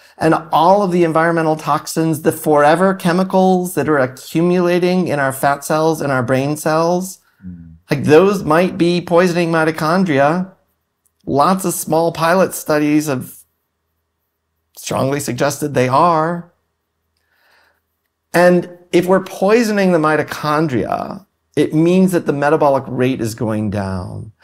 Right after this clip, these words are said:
Speaker 1: So yes, calories in, calories out, energy balance. Yeah, yeah, sure. If you're into physics and that means anything to you, sure, that still applies.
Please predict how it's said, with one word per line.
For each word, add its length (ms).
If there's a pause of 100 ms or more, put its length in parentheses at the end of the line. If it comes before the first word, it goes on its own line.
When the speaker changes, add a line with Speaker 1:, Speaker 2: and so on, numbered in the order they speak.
(120)
Speaker 1:
So 140
yes, 440
calories 460
in, 260
calories 320
out, 180 (480)
energy 560
balance. 1000
Yeah, 460 (100)
yeah, 300
sure. 380
If 100
you're 160
into 160
physics 560 (220)
and 180
that 180
means 360
anything 400
to 60
you, 180
sure, 280
that 240
still 260
applies. 1000